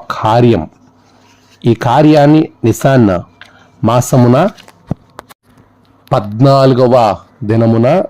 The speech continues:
జరుగుతున్నటువంటి ఈ యొక్క కార్యం, మనము గొల్గతా ప్రయాణాన్ని, యేసు శిలువ మీద పలికిన మాటలను మనం ధ్యానం చేయొచ్చు. ఈ గొల్గతా ప్రయాణంలో యేసు ప్రభువు వారు శిలువ మీద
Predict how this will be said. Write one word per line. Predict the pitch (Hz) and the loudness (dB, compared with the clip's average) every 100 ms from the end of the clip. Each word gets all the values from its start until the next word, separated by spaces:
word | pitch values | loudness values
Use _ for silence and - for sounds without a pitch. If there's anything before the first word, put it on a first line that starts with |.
| _ 101 | _ -8
జరుగుతున్నటువంటి | 110 107 110 120 110 107 104 104 98 104 95 92 _ _ _ _ 120 | -4 -2 -4 -4 -2 -2 -2 -4 -2 -2 -4 -6 _ _ _ _ -4
ఈ | |
యొక్క | 117 - - | -2 -4 -12
కార్యం, | - 120 151 147 104 80 - _ _ _ - | -4 0 0 0 -2 -4 -16 _ _ _ -10
మనము | 104 104 101 | -4 -2 -2
గొల్గతా | 98 113 123 - 123 | -2 0 -2 -2 -2
ప్రయాణాన్ని, | 117 - 107 110 110 107 107 127 170 - - _ _ 113 | -2 -4 -2 -2 -2 -2 -2 -2 -4 -10 -20 _ _ 0
యేసు | 123 131 135 | 0 0 -4
శిలువ | - 113 123 | -2 0 2
మీద | 120 113 | 2 0
పలికిన | 113 110 104 104 | -2 -4 -4 -4
మాటలను | 101 98 107 113 101 113 180 - _ _ - | -2 -2 -2 -2 -2 -2 -4 -8 _ _ -10
మనం | 104 104 95 | -6 -4 -4
ధ్యానం | 98 104 107 101 - - - _ - - | -2 -2 -2 -4 -6 -18 -20 _ -18 -4
చేయొచ్చు. | 104 95 82 - 82 - _ _ _ _ _ - | -2 -2 -4 -12 -14 -16 _ _ _ _ _ -2
ఈ | 127 123 - _ 117 | 0 0 -2 _ -2
గొల్గతా | 131 165 185 185 175 113 123 - _ _ | 2 4 2 2 0 0 -4 -10 _ _
ప్రయాణంలో | 123 127 131 131 127 127 156 190 - | -2 0 2 0 2 2 2 0 0
యేసు | 131 135 - 151 | 0 0 0 0
ప్రభువు | 151 143 131 127 120 | 2 0 2 2 2
వారు | 120 139 226 | 2 2 0
శిలువ | - 120 123 123 | -2 0 2 2
మీద | 117 117 117 | 2 0 0